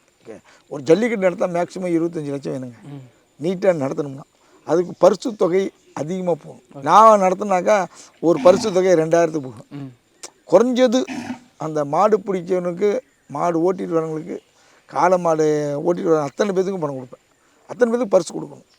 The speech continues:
Speaker 1: அவன் எவ்வளோ கஷ்டப்பட்டு வரான். அதுவும் லேடீஸ் பிடிச்சி விடுறாங்க. நிறைய
Speaker 2: ஆமா,
Speaker 1: இது
Speaker 2: ஆமா,
Speaker 1: பண்றாங்க.
Speaker 2: ஆமா.
Speaker 1: தமிழச்சின்னு ஒரு அம்மா இங்கே இருந்து புடி-, வட்டையை கிளப்புவாங்க.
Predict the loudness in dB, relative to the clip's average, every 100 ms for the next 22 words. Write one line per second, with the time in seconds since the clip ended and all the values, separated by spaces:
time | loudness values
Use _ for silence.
0 | _ -8 -6 -2 -2 -2 -10 -12 -12 -12
1 | -14 -20 _ _ _ _ _ -4 0 2
2 | 2 2 0 -2 -8 -6 0 0 0 -4
3 | 0 2 2 0 -2 -4 -6 -10 -14 -12
4 | -8 -2 -2 -2 -4 -2 -2 -2 -4 -4
5 | -4 -6 -10 -10 -10 -10 -8 -2 0 0
6 | 0 -2 -4 -10